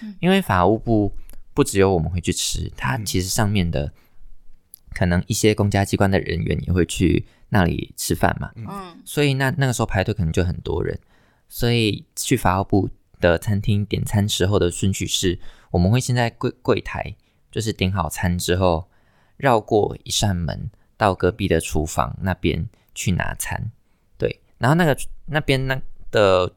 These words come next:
Speaker 2: 取餐区，我们叫它取餐区好了，
Speaker 1: 嗯。
Speaker 2: 也有位置，但是那里非常的热，
Speaker 3: 嗯。
Speaker 2: 因为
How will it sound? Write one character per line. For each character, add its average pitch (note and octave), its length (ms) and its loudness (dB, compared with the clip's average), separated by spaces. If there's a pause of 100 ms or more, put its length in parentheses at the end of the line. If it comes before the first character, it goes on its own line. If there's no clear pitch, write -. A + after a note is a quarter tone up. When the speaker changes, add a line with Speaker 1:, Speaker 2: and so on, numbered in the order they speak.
(120)
Speaker 2:
取 - 180 2
餐 G2+ 300 2
区， F2 400 0
我 - 80 0
们 F2 80 2
叫 B2 100 2
它 B2 60 0
取 - 120 -6
餐 F2 220 0
区 F2 220 -2
好 - 140 -4
了， - 200 -10
Speaker 1:
嗯。 G#3 280 -10
Speaker 2:
也 G2 100 2
有 F2+ 120 4
位 F2 220 2
置， - 220 -8 (320)
但 D3 100 -2
是 D3 80 -4
那 E3+ 80 4
里 D#3+ 80 0 (220)
非 D#3+ 180 0
常 - 180 2
的 E2+ 120 2
热， F#2 340 0 (320)
Speaker 3:
嗯。 A2 160 -12 (160)
Speaker 2:
因 F#3 100 4
为 G#3 220 2